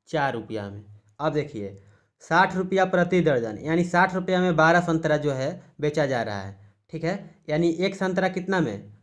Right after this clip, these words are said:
तो साठ बटा बारह, यानी पाँच रुपया में। बेचा कितना में जा रहा है, पाँच रुपया में। अब देखिए, अब देखिए यहाँ से हम सौ संतरे कहाँ क्लियर कर लेते हैं, ठीक है। खरीदा कितना में, चार सौ रुपया में, ठीक है, पूरा टोटल संतरा। अब बेचा है कितना में,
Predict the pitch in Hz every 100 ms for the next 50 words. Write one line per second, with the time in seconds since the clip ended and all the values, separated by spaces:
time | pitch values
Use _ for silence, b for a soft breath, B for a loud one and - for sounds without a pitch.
0 | - - 151 156 156 156 147 151 151 160
1 | 175 - - 135 147 180 - 160 156 135
2 | 117 110 98 95 - b b _ 139 143
3 | 175 180 190 190 190 185 208 - 156 143
4 | 131 110 110 101 101 101 143 143 135 -
5 | 104 101 165 180 196 196 185 185 190 180
6 | 180 180 165 165 165 143 139 143 135 123
7 | 117 117 113 156 185 190 156 165 190 185
8 | 180 185 196 202 - _ _ - 156 151
9 | - 120 110 104 98 98 - - _ _
10 | _ _ _ _ _ - 151 185 190 -
11 | _ _ _ _ 160 185 180 - 165 190
12 | 185 139 113 104 104 - 139 160 180 196
13 | 185 175 143 117 101